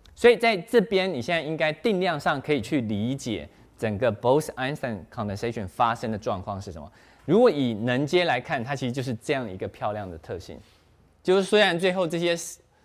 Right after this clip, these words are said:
这些能阶都会随着 V 越来越大，都会全部都跌回来一零这边，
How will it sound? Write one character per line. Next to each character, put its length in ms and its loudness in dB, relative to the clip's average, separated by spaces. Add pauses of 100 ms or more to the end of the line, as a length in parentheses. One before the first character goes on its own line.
(120)
这 100 -2
些 140 2
能 180 -2
阶 160 0
都 80 -2
会 320 -2 (220)
随 160 -2
着 140 2
V 160 0
越 100 4
来 80 2
越 100 0
大， 160 -2
都 140 -4
会 220 -2 (240)
全 160 -4
部 100 -2
都 100 0
跌 220 0
回 140 -6
来 120 -2
一 180 -6
零 180 -6
这 80 -8
边， 260 -8